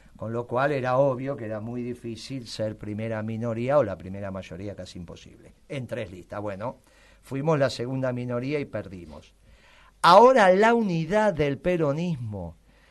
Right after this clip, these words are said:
para encontrar la voz de mando de corto plazo por si la patria necesita un programa de contingencia no es una táctica electoral, es un deber patriótico para que la patria no entre en anomia.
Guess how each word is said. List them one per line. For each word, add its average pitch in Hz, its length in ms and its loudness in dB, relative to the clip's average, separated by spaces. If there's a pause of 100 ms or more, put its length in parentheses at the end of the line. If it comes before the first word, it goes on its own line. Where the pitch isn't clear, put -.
(140)
para 123 240 -2
encontrar 135 560 -2
la 139 160 2
voz 147 220 4
de 131 140 -2
mando 127 380 -2
de 110 160 -6
corto 160 520 0
plazo 131 480 -2
por 104 200 -10
si - 160 -12
la 107 200 -8
patria 139 420 -4
necesita 113 720 -8
un 104 100 -6
programa 120 540 -4
de 107 140 -6
contingencia 107 960 -6
no 123 160 -4
es - 180 -8
una 98 180 -8
táctica 98 440 -12
electoral, 90 560 -12 (340)
es 139 260 -8
un 143 140 -6
deber 143 440 2
patriótico 160 840 0
para 117 280 -2
que 123 140 -6
la 120 180 -2
patria 151 400 0
no 117 160 0
entre 117 260 -4
en 107 80 -4
anomia. 92 580 -8